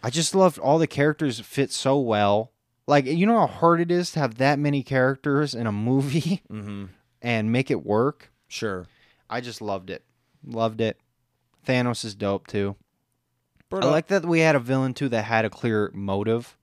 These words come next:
Speaker 2: Sure.
Speaker 1: Even though his motive is stupid if you think <laughs> about it.
Speaker 2: Yeah.
Speaker 1: Yeah, wipe out all half of the universe. And then,
Speaker 2: Why?
Speaker 1: then what do you do when they,
Speaker 2: Well,
Speaker 1: they're back up to the,
Speaker 2: eh,
Speaker 1: where they
Speaker 2: do it
Speaker 1: were?
Speaker 2: again.
Speaker 1: Yeah, I'll,
Speaker 2: Maybe.
Speaker 1: I'll snap again.
Speaker 2: Yeah.
Speaker 1: That's cool with me.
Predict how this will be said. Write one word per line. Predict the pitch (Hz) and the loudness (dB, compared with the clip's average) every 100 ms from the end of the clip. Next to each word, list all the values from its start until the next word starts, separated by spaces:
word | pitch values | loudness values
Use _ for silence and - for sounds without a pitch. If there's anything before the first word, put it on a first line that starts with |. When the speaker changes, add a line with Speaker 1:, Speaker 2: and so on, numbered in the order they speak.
| _ _ _ _ | _ _ _ _
Speaker 2:
Sure. | - 156 135 101 - _ _ - | -6 -2 -2 -2 -10 _ _ -12
Speaker 1:
Even | 113 110 | -8 -4
though | 110 104 | -4 -4
his | 101 95 | -6 -8
motive | 98 92 90 | -10 -10 -10
is | - | -12
stupid | - 92 92 90 | -12 -12 -12 -12
if | 85 | -14
you | 98 | -16
think | - 104 | -18 -20
<laughs> | - | -18
about | - - - | -18 -18 -20
it. | - - - - 98 | -20 -20 -20 -20 -16
Speaker 2:
Yeah. | 92 90 87 87 85 82 _ _ _ 254 | -14 -12 -12 -12 -14 -20 _ _ _ -10
Speaker 1:
Yeah, | 240 156 | -6 -6
wipe | - 123 143 | -2 -2 0
out | 156 143 | 2 2
all | 143 139 | 2 0
half | 143 143 - - - | -2 -4 -6 -16 -10
of | |
the | 131 | -6
universe. | 135 135 117 101 | -4 -4 -6 -4
And | 120 139 | -2 0
then, | 143 | 0
Speaker 2:
Why? | 143 | -2
Speaker 1:
then | 139 196 | 0 2
what | 254 | 4
do | 214 | 2
you | |
do | 165 170 | 2 2
when | 165 165 | 2 0
they, | 165 | 0
Speaker 2:
Well, | 139 117 | -2 0
Speaker 1:
they're | 151 | 2
back | 147 156 170 | 4 2 2
up | 156 - | -4 -2
to | 151 | -2
the, | 131 139 135 120 - - - _ _ 359 | 0 2 2 -2 -12 -16 -16 _ _ -10
Speaker 2:
eh, | 139 | 0
Speaker 1:
where | 160 | 2
they | 160 | 4
Speaker 2:
do | 170 | 4
it | |
Speaker 1:
were? | 156 | 2
Speaker 2:
again. | 110 107 107 _ _ _ - | 0 -6 -10 _ _ _ -10
Speaker 1:
Yeah, | 370 392 - - | -6 -6 -8 -12
I'll, | 180 | -8
Speaker 2:
Maybe. | 127 117 | -4 -2
Speaker 1:
I'll | 151 | -2
snap | 113 143 101 | -2 -4 -6
again. | 90 90 117 - _ - | -8 -10 -10 -14 _ -16
Speaker 2:
Yeah. | 262 151 - | -14 -14 -16
Speaker 1:
That's | - | -14
cool | - 92 | -8 -8
with | 90 | -6
me. | 95 127 | -8 -8